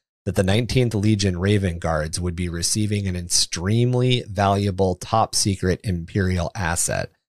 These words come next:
one which would be of particular importance to Horus in the near future. The Alpha Legion Primarchs even impersonated Horus, ordering the World Eater's ships to allow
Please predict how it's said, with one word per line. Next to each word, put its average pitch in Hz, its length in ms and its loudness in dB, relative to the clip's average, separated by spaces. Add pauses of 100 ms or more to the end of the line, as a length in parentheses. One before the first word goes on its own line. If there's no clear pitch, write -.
(160)
one 151 320 2
which 143 220 0
would 110 180 2
be 104 420 2
of - 160 -4
particular 135 560 4
importance 95 680 -2
to 92 100 -2
Horus 104 480 2
in 107 100 -4
the 90 100 -2
near 92 200 -2
future. - 560 -4 (140)
The 101 100 2
Alpha 127 300 2
Legion 117 440 2
Primarchs 95 800 0
even 120 380 2
impersonated 101 880 0
Horus, 82 560 -2
ordering 131 540 2
the 113 80 4
World 113 360 4
Eater's 107 300 0
ships - 520 2
to - 180 -2
allow 95 580 2